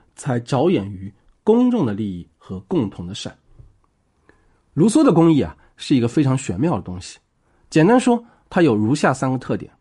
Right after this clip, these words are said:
一，全体参与，不得代表；二，一体适用，人人平等；三，无关票数，只在符合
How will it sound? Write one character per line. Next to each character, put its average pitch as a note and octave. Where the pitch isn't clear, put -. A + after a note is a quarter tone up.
一， G#3+
全 C#3+
体 -
参 G2+
与， F2+
不 F#3
得 A#2
代 G#2+
表； -
二， C#3
一 A3+
体 C3
适 D3
用， A#2+
人 B2
人 A#2
平 G2
等； E2+
三， F#3
无 B2
关 F#3
票 F3
数， G2+
只 A2+
在 B2+
符 -
合 G2